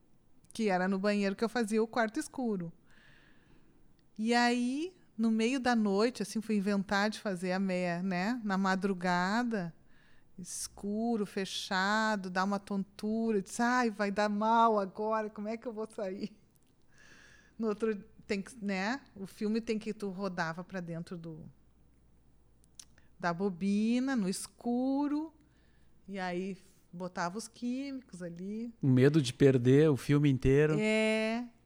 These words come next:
Speaker 1: <laughs> eu acho que isso aí foi, pra mim, foi uma vantagem incrível. Depois fazer o laboratório no computador e também, assim, pulverizar as imagens pra, na, comunicar elas, isso aí também é.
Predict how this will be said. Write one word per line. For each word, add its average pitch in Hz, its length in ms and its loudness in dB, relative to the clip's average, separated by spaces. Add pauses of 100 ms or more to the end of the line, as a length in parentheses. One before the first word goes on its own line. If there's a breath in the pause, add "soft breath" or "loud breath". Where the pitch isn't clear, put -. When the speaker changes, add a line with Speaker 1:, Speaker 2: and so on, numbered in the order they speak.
(260)
Speaker 1:
<laughs> 214 300 -10
eu 214 180 -2
acho 202 220 -4
que 226 100 -8
isso 214 160 -6
aí 202 140 -2
foi, - 160 -10
pra 220 160 -2
mim, 180 160 -2
foi 247 160 -10
uma 294 180 -4
vantagem 381 640 -6
incrível. 320 540 0
Depois 214 400 -2
fazer 208 360 -6
o 208 280 -6
laboratório 180 720 -6
no 220 60 -8
computador 180 920 -10 (480 soft breath)
e 185 80 -8
também, 202 540 -6 (580)
assim, 185 280 -10
pulverizar 165 600 -6
as 170 120 -6
imagens 165 680 -8
pra, 143 440 -12 (260)
na, 170 160 -8
comunicar 175 800 -4
elas, 208 600 -6 (580 soft breath)
isso - 200 -10
aí 147 160 -8
também 262 500 -6
é. 196 120 -6